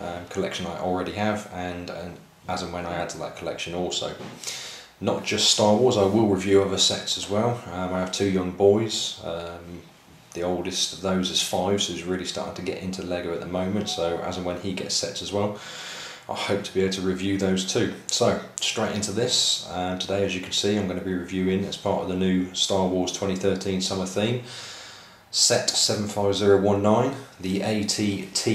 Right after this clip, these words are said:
E, um, ages nine to fourteen. This has got seven hundred and ninety-four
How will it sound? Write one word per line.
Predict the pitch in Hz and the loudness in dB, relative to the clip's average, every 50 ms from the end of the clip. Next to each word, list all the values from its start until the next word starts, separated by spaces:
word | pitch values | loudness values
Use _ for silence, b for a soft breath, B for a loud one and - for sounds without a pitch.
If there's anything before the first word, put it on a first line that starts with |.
| 104 104 - | 2 2 2
E, | - 113 123 135 156 - - - - - - - | 2 2 2 2 0 -2 -6 -14 -16 -18 -14 -10
um, | 85 90 90 87 92 92 - | -8 -6 -6 -6 -6 -6 -4
ages | 107 104 101 92 95 92 98 | -2 -2 -2 -2 -2 -2 0
nine | 101 98 95 95 | 0 0 0 -2
to | - - | -4 -4
fourteen. | - - 98 98 95 - 113 113 123 131 - - - - | 0 2 2 2 2 2 2 2 2 0 -2 -6 -10 -8
This | - - - | -8 -6 -6
has | 92 90 | -6 -2
got | 101 95 - - - - - B B B B B B B B B B B B B B B B - - - - | -2 -2 0 0 -2 -2 -2 B B B B B B B B B B B B B B B B -20 -18 -10 -6
seven | - - - - 123 117 107 107 | -2 0 2 2 2 2 2 0
hundred | 104 - - - 117 110 107 104 104 104 101 | -2 -2 -2 -2 0 0 0 0 0 0 -2
and | 98 101 101 | -2 0 2
ninety-four | 104 104 104 98 - - 98 - - 104 98 95 95 92 92 | 4 4 4 2 0 -4 -8 -4 0 4 4 6 6 4 2